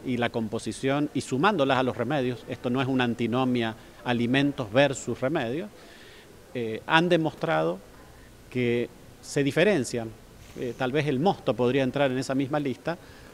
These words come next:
de la cantidad de azúcar agregada, de esa azúcar blanca que, eh, nos está generando grandes problemas. Pero el paladar pide grasa, que conviene que sea vegetal y no de la vaca,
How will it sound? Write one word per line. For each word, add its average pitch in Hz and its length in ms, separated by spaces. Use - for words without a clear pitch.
de 135 400
la 123 140
cantidad 135 420
de 170 80
azúcar 147 380
agregada, 135 540
de 131 80
esa 131 160
azúcar 131 360
blanca 135 520
que, 127 200
eh, 117 260
nos 120 160
está 120 160
generando 123 580
grandes 123 300
problemas. 101 500
Pero 156 160
el 151 80
paladar 147 560
pide 113 380
grasa, 165 500
que 120 120
conviene 127 460
que - 80
sea 123 180
vegetal 143 540
y 120 80
no 117 160
de 123 80
la 131 100
vaca, 143 340